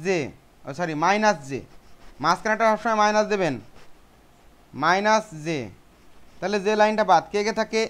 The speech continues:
এইটা আর এইটা গুণ, তাহলে চার আর শূন্য গুণ করলে কত? শূন্য। আর এটা, এটা গুণ করলে কত? মাইনাস দুই আর শূন্য গুণ করলে কত? মাইনাস শূন্য। প্লাস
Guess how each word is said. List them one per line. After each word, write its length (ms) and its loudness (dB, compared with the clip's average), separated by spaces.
এইটা 280 0
আর 120 4
এইটা 160 2
গুণ, 160 -2
তাহলে 180 -6
চার 300 8
আর 120 4
শূন্য 140 -6
গুণ 160 -4
করলে 220 -2
কত? 120 0
শূন্য। 220 -6
আর 80 2
এটা, 160 0
এটা 140 0
গুণ 140 -4
করলে 180 -2
কত? 120 -4
মাইনাস 280 2
দুই 160 -2
আর 100 -2
শূন্য 180 -8
গুণ 160 -4
করলে 220 -4
কত? 120 -4
মাইনাস 360 0
শূন্য। 240 -10
প্লাস 300 6